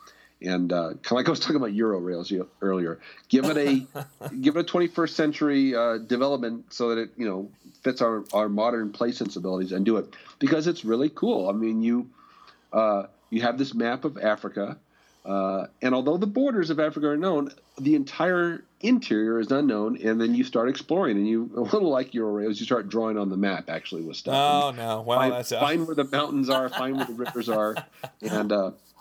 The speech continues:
Speaker 1: find where the, uh, you know, King Solomon's mines,
Speaker 2: Right,
Speaker 1: you know,
Speaker 2: right.
Speaker 1: El Dorado type things are. It's a really cool thing. It's got data mechanics, but the sense of exploration is fantastic. It's a really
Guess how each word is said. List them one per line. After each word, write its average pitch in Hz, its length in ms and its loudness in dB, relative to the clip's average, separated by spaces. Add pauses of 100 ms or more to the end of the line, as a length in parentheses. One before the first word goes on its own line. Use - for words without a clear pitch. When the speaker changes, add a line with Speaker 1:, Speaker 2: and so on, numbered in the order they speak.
(200)
Speaker 1:
find 123 240 2
where 113 120 0
the, 104 240 -2
uh, 90 180 -2 (380)
you 113 100 0
know, 101 100 0
King 113 260 0
Solomon's 104 500 2
mines, 101 560 2
Speaker 2:
Right, 123 240 2
Speaker 1:
you 87 60 -4
know, 82 80 -4
Speaker 2:
right. 104 180 2
Speaker 1:
El 98 60 -8 (200)
Dorado 101 100 2
type 95 340 -2
things 98 260 2
are. 98 180 2
It's 123 180 0
a 143 60 4
really 135 380 4
cool 127 240 0
thing. 123 240 0
It's 87 140 -6
got 113 220 0
data 120 200 2
mechanics, 113 480 0
but 113 180 -2
the 110 200 0 (260)
sense 180 340 0
of 143 100 2
exploration 127 680 0
is 104 240 -4
fantastic. 92 880 -4
It's - 200 -6
a 104 60 0
really 98 460 2